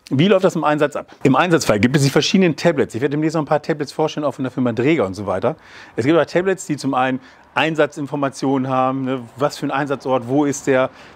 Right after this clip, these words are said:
wenn man Lagepläne hat, wie man da am besten, äh, ranfährt in den Einsatz, wo man die Wasserversorgung hat und so weiter. So, und jetzt gibt's noch eine Sache,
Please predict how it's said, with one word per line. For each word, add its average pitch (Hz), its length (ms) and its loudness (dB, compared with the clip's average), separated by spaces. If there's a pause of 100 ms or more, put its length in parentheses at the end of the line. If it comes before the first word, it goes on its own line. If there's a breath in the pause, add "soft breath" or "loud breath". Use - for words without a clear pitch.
wenn 127 100 -4
man 127 240 0 (200)
Lagepläne 139 800 0
hat, 135 240 -4 (520)
wie 131 140 -2
man 135 140 2
da 131 120 2
am 127 80 -4
besten, 135 400 -4 (320 loud breath)
äh, 117 380 2 (260)
ranfährt 135 440 -4
in 135 100 -4
den 135 40 -4
Einsatz, 131 640 -2
wo 127 80 -6
man 123 220 -2 (260 loud breath)
die 139 100 -4
Wasserversorgung 131 580 -2
hat 120 140 -6
und 156 140 -4
so 139 100 -4
weiter. 90 300 -6 (480 loud breath)
So, - 140 -6
und 98 100 -4
jetzt - 240 0
gibt's 180 160 0
noch 170 100 0
eine 160 220 0
Sache, 175 340 -2